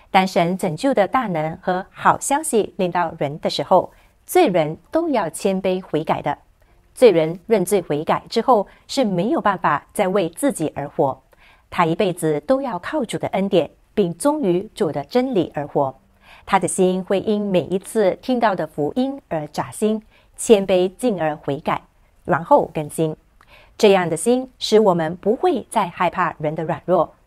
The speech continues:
不会再只看人外在的条件。试想，神若不是看内心的，像我们这样软弱、无知又有罪的人，怎么可能得到神的怜悯和拯救呢？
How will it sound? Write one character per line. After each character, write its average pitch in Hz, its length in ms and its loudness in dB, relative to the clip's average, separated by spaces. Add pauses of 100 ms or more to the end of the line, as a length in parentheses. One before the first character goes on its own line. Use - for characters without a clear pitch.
(100)
不 - 100 2
会 208 260 0 (140)
再 208 160 0
只 180 160 -4
看 226 260 -2 (160)
人 180 300 0
外 285 180 0
在 180 200 0
的 135 100 -6
条 - 240 -6
件。 190 240 0 (720)
试 - 180 2
想， 165 260 -2 (280)
神 190 180 4
若 220 240 4
不 190 100 0
是 190 280 0
看 170 260 -4
内 165 140 -4
心 196 200 -4
的， 175 220 0 (240)
像 330 260 2
我 226 80 2
们 170 220 -2
这 226 140 2
样 190 180 -2
软 165 220 -2
弱、 196 280 2 (220)
无 185 160 4
知 254 260 -2 (280)
又 330 100 6
有 196 200 4
罪 320 220 0
的 196 120 0
人， 156 260 -2 (280)
怎 254 140 6
么 240 200 2
可 - 220 -4
能 175 220 -2
得 185 140 0
到 185 180 0
神 170 300 -4
的 233 80 0
怜 185 160 2
悯 165 320 -2
和 151 260 -4
拯 175 240 -6
救 277 180 0
呢？ 196 220 -2